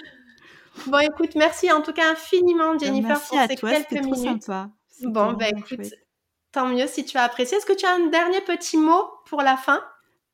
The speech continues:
Speaker 2: Ben, euh, su-, surtout, n'hésitez, les gens qui nous écoutent, les auditrices, n'hésitez pas à venir me poser des questions, euh, à venir me, me, me, me dis-, discuter en, en, en M P sur Instagram. Euh,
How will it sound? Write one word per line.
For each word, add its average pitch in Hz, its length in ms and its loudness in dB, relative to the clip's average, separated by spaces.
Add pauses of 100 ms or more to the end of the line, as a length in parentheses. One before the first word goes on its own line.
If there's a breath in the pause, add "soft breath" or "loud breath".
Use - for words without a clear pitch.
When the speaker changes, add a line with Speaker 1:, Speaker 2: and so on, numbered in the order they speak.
(140)
Speaker 2:
Ben, 226 680 2
euh, 214 600 -2
su-, 214 340 -4
surtout, 269 400 -2
n'hésitez, 254 360 0
les 247 220 -2
gens 247 160 -6
qui 247 140 -8
nous 214 240 -6
écoutent, 202 300 -12
les 202 160 -4
auditrices, 202 500 -6
n'hésitez 208 340 -6
pas 262 280 2
à 220 80 -4
venir 214 280 -6
me 208 120 -6
poser 196 240 -10
des 190 120 -8
questions, 220 640 -6
euh, 185 600 -8
à 190 40 -6
venir 202 320 -8
me, 175 600 -8
me, 170 480 -10
me, 170 540 -12 (560)
me 202 80 -4
dis-, 185 280 -12
discuter 196 640 -8
en, 190 80 -2
en, 165 960 -6
en 170 60 0
M 180 180 0
P 220 140 -10
sur - 180 -10
Instagram. 175 1000 -8
Euh, 160 60 -16